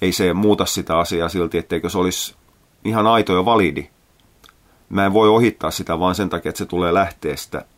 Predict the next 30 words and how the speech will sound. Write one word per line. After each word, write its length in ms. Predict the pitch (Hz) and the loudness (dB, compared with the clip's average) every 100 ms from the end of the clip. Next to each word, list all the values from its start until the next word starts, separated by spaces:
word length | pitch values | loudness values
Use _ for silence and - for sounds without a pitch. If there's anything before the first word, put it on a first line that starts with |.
| - | -12
mitä 200 | 85 85 | -6 -4
mä 240 | 82 87 - - | -2 -2 -4 -8
en 240 | 95 85 | -6 -2
pääsääntöisesti 760 | 92 85 95 87 82 80 - - | 0 0 0 -4 -4 -10 -12 -10
pidä 240 | - 73 | -8 -6
luotettavana, 560 | 76 76 73 - 71 76 | -4 -6 -8 -10 -10 -10
kuten 200 | 80 78 | -10 -10
esimerkiksi 260 | 76 - | -12 -12
Facebook. 480 | 67 71 - - - _ - _ _ _ _ _ _ _ _ _ _ - - | -10 -10 -12 -18 -20 _ -20 _ _ _ _ _ _ _ _ _ _ -20 -16
Niin 80 | 80 | -6
siinä 160 | 90 85 | -2 2
vaaditaan 360 | 92 87 82 | 2 2 -2
niin 160 | 82 78 | -6 -4
kuin 300 | 87 80 - _ | -4 -4 -8 _
molempiin 380 | - 92 80 85 | -2 -2 -2 -6
suuntiin 520 | - 92 87 - 82 | -4 -4 -4 -4 -4
niin 300 | 82 85 80 - _ - | -2 -4 -6 -10 _ 0
tiedon 360 | 101 82 80 | 2 2 -2
hyväksymiseen, 760 | 101 95 85 - 71 67 - - - - | -2 0 0 -2 -10 -10 -14 -14 -18 -10
kun 160 | 85 | -6
tiedon 280 | 90 85 78 | -2 -2 -4
kieltä-, 440 | - 87 82 85 | -2 -2 0 -4
tai 240 | 82 87 82 | -2 -2 0
väitteen 420 | 95 90 90 78 | -2 -2 -6 -6
kieltämiseen 720 | 92 95 85 76 69 - - _ - - - - | -2 -2 -2 -8 -10 -14 -16 _ -20 -20 -20 -6
vaaditaan 460 | 95 87 78 82 80 | 0 0 0 -4 -2
aktiivista 760 | 85 - 82 71 71 - - _ _ - | -2 -2 -6 -6 -8 -10 -14 _ _ -2
pohdintaa 640 | 87 82 73 73 76 80 | 0 0 -6 -6 -8 -8
ja 120 | 78 | -8
miettimistä, 680 | 80 78 73 - 69 - - | -6 -6 -8 -14 -12 -12 -16